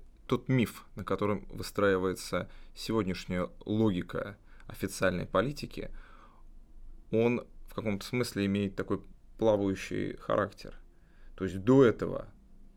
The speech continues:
в головы вбива-, вбивался один сакральный тезис. Да, лишь бы не было войны. То есть мы можем претерпеть любые лишения. Голод, зарплаты там,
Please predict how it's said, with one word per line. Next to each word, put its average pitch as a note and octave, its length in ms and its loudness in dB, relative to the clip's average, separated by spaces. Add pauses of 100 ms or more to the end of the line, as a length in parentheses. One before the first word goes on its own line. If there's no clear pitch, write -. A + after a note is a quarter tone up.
(420)
в G#2 160 -8
головы G#2+ 500 4
вбива-, F#2 520 4
вбивался G#2 560 0
один G#2+ 580 0 (460)
сакральный F#2+ 500 2
тезис. - 500 -6 (440)
Да, F#2+ 120 0
лишь A#2+ 240 4
бы G#2 160 2
не G2+ 140 4
было F#2+ 200 2
войны. F2+ 440 -2 (220)
То - 80 -10
есть - 100 -10
мы G2+ 100 0
можем G2+ 280 0
претерпеть - 480 -2
любые C3+ 420 12
лишения. G2 520 -2 (1000)
Голод, B2+ 880 8 (220)
зарплаты B2 840 4
там, A#2 340 -2